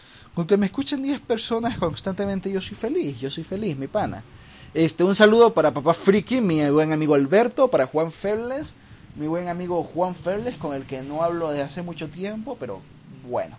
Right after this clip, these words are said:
Este, ya estoy de vuelta, baby, ya estoy acá, ya estoy ready to the fight para hacer nuevos podcasts con nuevo estilo, con nuevas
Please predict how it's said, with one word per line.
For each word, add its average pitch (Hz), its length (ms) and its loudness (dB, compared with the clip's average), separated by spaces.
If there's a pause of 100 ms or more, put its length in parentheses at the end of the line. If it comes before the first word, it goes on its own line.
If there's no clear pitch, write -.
(880)
Este, 170 600 2
ya 175 80 6
estoy - 240 -6
de 156 120 0
vuelta, 160 340 0
baby, 175 440 -6
ya 147 100 -2
estoy 151 340 -4
acá, 170 420 -2
ya 147 160 -4
estoy 151 420 -4
ready 156 640 -4 (380)
to 202 180 0
the 175 120 0
fight 220 480 0 (840)
para 202 600 2
hacer 185 540 -4
nuevos 156 300 -4 (120)
podcasts 214 720 -6 (400)
con 147 260 0
nuevo 147 220 -2
estilo, 220 800 0
con 120 800 -2 (260)
nuevas 160 380 -2